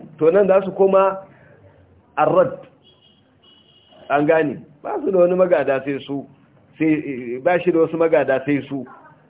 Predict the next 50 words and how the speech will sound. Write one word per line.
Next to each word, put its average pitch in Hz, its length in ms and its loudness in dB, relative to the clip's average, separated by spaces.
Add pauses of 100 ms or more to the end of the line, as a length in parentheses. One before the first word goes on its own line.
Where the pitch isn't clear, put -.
Saboda 185 260 4
haka 180 160 2
yanzu 165 180 0
sun 196 140 0
da 185 120 4
an 185 80 0
ba 190 160 4
da 180 100 2
wannan, 190 320 2 (340)
sai 180 140 4
a 175 100 4
ce, 175 260 0 (140)
to 143 80 -2
ai 180 260 2
da 160 600 0 (560)
ƴar 175 220 2
uwarsa 196 380 0
ya 175 100 -2
mutu 180 260 -2
ya 160 100 4
bari, 165 380 2 (380)
ko 180 180 2
ya 196 140 4
mutu 190 320 0
ya 175 100 4
bar 185 180 4
waɗanda, 156 580 0 (400)
ba 175 160 4
wanda 190 280 2
ya 170 80 -2
mutu 180 200 -2
ya 165 80 4
bari, 175 420 0 (180)
ba 143 140 0
za 180 240 2
su 170 60 -10
iya 175 140 0
cinye 165 360 -2
dukiya 170 420 0
gaba 139 340 0
ɗaya 147 180 2
ba, 147 120 2
aka 165 160 -4
ce 160 160 -6
za 160 80 4
a 156 60 4
yi 156 60 -2
musu 151 160 -4
arraddu 135 460 -2
ko? - 240 -2